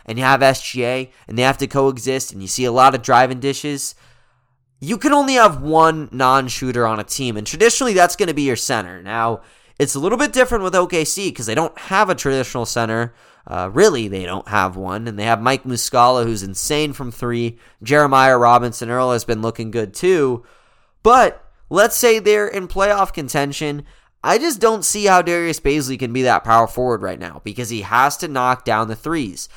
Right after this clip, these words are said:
And currently, he's not really knocking down any sorts of shots. In this stretch, he's shooting thirty-four point four percent. Thirty percent from downtown as well. Thirty point eight if you wanna get down to the nitty,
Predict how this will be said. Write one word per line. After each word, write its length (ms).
And 200
currently, 520
he's 180
not 140
really 180
knocking 300
down 200
any 200
sorts 320
of 80
shots. 640
In 160
this 160
stretch, 400
he's 140
shooting 240
thirty-four 580
point 280
four 240
percent. 440
Thirty 560
percent 600
from 320
downtown 760
as 260
well. 240
Thirty 340
point 340
eight 260
if 120
you 60
wanna 200
get 140
down 220
to 60
the 80
nitty, 420